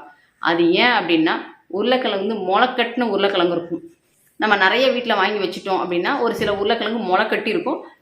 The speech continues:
அஹ், கடையில போனாவே முளைச்சு போயிருக்கும், பரவாயில்லன்னு வாங்கி அந்த முளைக்கட்டினதை மட்டும் கட் பண்ணி அவதியா சமைச்சிருவோம். இன்னும் ஒரு சில உருளைக்கிழங்கு வந்து அப்படி பச்சை பச்சையா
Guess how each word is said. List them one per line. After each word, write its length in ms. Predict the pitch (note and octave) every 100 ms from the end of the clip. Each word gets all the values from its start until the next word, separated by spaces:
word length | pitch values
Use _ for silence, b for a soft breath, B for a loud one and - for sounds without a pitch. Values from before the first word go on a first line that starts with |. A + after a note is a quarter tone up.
| -
அஹ், 180 | A3 G#3
கடையில 280 | B3 D4 B3+
போனாவே 300 | A#3+ A3+ B3+
முளைச்சு 320 | A3+ G#3+ A3
போயிருக்கும், 380 | A3 G#3+ G#3 -
பரவாயில்லன்னு 500 | - A#3 A#3 A3 A3
வாங்கி 160 | G3 G#3+
அந்த 120 | A3
முளைக்கட்டினதை 560 | F#3 F#3 G#3+ G#3+ G#3 F#3+
மட்டும் 200 | F#3 F#3+
கட் 160 | F3+
பண்ணி 160 | - G3
அவதியா 260 | F3 E3+ F3+
சமைச்சிருவோம். 520 | F3 E3+ E3 D#3+ -
இன்னும் 260 | - A3+ A#3+
ஒரு 100 | A3
சில 180 | A3+ A3+
உருளைக்கிழங்கு 420 | G#3 G#3 G#3 F#3+
வந்து 140 | A3+
அப்படி 120 | G#3 G3+
பச்சை 260 | G#3+ -
பச்சையா 340 | - A3 A#3+